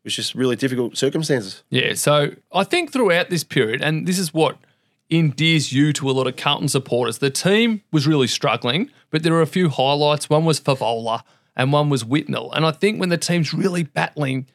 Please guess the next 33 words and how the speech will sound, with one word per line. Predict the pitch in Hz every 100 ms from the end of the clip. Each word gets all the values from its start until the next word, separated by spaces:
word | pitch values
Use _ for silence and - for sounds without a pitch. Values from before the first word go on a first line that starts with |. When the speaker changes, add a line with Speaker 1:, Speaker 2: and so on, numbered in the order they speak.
| _ _ -
Speaker 2:
the | 156
fans | 180 170 160
latch | 135 160 - -
onto | 139
the | 131
players | 131 139 131 135
that | 131
are |
doing | 120 139 135
really | 135 135
well. | 131 143 151
And | 156 147 -
do |
you | 196
think | - 233 -
that | 190 190
is | 185 143
why | 147 160
you're | 160 160 147 131
especially | 135 - 151 147
popular | - 160 147 156
with | 143 135
Blues | 147 147 143
supporters, | 143 143 147 196 -
that | 151
you | 160
stuck | - - - 143
it | 147
out | 147 -
through | 165
these | 151 151
tough | - 156
times? | - 165 233 381 -